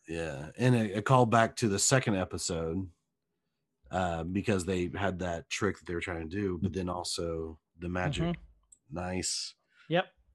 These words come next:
Speaker 2: So, but then if you look, then there's someone in the garden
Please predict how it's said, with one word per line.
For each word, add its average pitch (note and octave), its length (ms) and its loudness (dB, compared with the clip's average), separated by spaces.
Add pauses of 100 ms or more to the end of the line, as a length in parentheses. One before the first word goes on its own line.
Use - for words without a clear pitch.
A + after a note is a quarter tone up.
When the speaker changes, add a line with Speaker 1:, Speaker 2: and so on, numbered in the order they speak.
(720)
Speaker 2:
So, F#3 480 6 (280)
but F#3+ 180 2
then G3+ 120 4
if E3+ 120 2
you F3 100 4
look, A3 400 6 (420)
then F3+ 220 2
there's F3+ 180 0
someone F3+ 400 4
in D#3 220 0
the D3+ 80 0
garden D#3 500 2